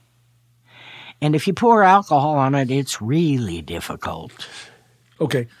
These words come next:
Speaker 2: so when did you start pouring alcohol on it?
Speaker 1: Well, about fifteen.
Speaker 2: Okay,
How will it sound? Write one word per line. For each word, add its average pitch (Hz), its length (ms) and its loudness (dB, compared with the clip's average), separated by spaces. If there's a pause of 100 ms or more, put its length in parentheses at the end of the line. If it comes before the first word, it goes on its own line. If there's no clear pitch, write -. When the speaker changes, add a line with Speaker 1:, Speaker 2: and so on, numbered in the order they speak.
(140)
Speaker 2:
so - 160 -4
when 165 160 2
did 170 180 2
you 156 80 0
start 143 400 -2
pouring 127 400 -6
alcohol 113 580 -8
on 101 200 -18
it? 104 120 -20 (360)
Speaker 1:
Well, 254 140 -8
about 185 200 2
fifteen. 143 520 -2 (360)
Speaker 2:
Okay, 120 600 -4